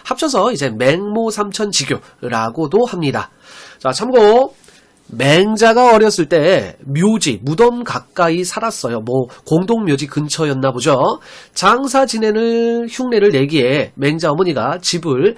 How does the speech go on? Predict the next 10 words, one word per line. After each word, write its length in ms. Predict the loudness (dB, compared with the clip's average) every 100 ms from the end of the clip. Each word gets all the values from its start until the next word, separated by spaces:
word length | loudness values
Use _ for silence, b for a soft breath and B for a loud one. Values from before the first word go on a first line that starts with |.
| B
시장, 420 | -4 -2 -2 -6 _
시전, 640 | -8 -6 -4 -4 -4 -8 -12 b
시장 720 | -8 -6 -4 -4 -2 -2 -4
근처로 400 | -6 -6 -2 -2
옮겼더니 420 | 0 -2 -4 -8 B B
이번에는 520 | -2 0 2 0 0 -4
물건 560 | -2 -2 -2 -4 -4
파는 320 | -6 -6 -4 -6
흉내를 600 | -10 -8 -4 -4 -2 0
내므로 300 | 0 -2